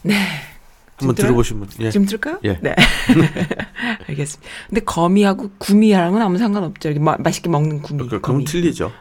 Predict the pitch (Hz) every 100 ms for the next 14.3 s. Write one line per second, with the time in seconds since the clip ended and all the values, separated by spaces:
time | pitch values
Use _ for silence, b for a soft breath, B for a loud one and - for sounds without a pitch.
0 | - - - 98 90 117 - - 131 147
1 | 139 131 117 98 - 269 214 - - 175
2 | 175 147 - 147 107 101 101 98 117 139
3 | 135 127 - b b b - 127 147 120
4 | 107 - 196 240 208 156 151 160 156 135
5 | 127 120 104 101 98 95 - 196 202 175
6 | 101 92 113 90 151 143 95 98 143 147
7 | 127 135 120 - 113 113 113 98 82 110
8 | B B B B - 185 131 135 139 143
9 | 147 123 123 123 117 107 - - - 117
10 | 165 170 151 143 135 127 110 95 80 -
11 | 90 - 107 95 104 92 73 151 151 277
12 | B B B - - 110 117 107 185 190
13 | 170 151 131 113 117 - - - 185 156
14 | 123 87